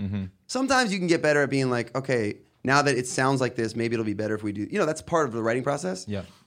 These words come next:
Speaker 2: Um, but yeah, y-, you know, the, i-, if there was one thing I would say is that action kills fear. And your
Speaker 1: Hmm.
Speaker 2: best shot of being a, a working musician is if you're taking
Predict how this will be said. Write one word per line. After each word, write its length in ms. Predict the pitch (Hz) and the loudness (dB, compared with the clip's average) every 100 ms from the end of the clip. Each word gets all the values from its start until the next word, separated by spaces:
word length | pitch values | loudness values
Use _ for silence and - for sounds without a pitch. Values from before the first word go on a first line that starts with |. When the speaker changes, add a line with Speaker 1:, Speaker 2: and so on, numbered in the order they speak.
| _ - - | _ -8 0
Speaker 2:
Um, 440 | 127 123 120 117 - _ _ _ - - | 2 4 0 -4 -12 _ _ _ -20 -12
but 200 | 139 147 | -4 0
yeah, 280 | 160 143 92 - - | 2 2 0 -6 -20
y-, 100 | - | -12
you 160 | 135 123 | -6 -4
know, 240 | 101 - _ _ _ _ _ _ _ _ _ - | -6 -10 _ _ _ _ _ _ _ _ _ -10
the, 120 | 135 135 147 | -8 -6 -2
i-, 20 | 190 | 0
if 60 | 180 | 4
there 100 | 220 | 4
was 100 | 170 | 2
one 400 | 151 180 208 220 | 2 4 4 2
thing 220 | 180 170 | 2 4
I 100 | 151 | 6
would 180 | 135 127 | 4 2
say 500 | - 127 104 95 101 - | 0 0 2 0 -4 -8
is 140 | 107 104 | -6 -2
that 120 | 117 | -2
action 340 | 113 104 110 98 | 0 -2 -4 -6
kills 260 | 101 95 | -6 -8
fear. 340 | - 82 50 - _ _ _ _ - | -8 -10 -10 -14 _ _ _ _ -8
And 400 | 104 104 98 - | -4 -4 -6 -10
your 160 | 98 107 | -6 -4
Speaker 1:
Hmm. 60 | 104 | -2
Speaker 2:
best 200 | 123 123 | -2 -2
shot 340 | - 123 110 | -2 0 0
of 100 | 101 | -2
being 320 | 95 104 101 101 | -4 -4 -4 -8
a, 80 | - _ _ _ - | -12 _ _ _ -8
a 80 | 98 | -6
working 340 | 101 98 95 | -4 -6 -6
musician 540 | 95 98 95 107 104 90 | -6 -8 -10 -8 -8 -8
is 160 | 95 | -10
if 60 | - | -12
you're 80 | 87 | -10
taking 460 | 90 87 82 90 | -10 -8 -10 -12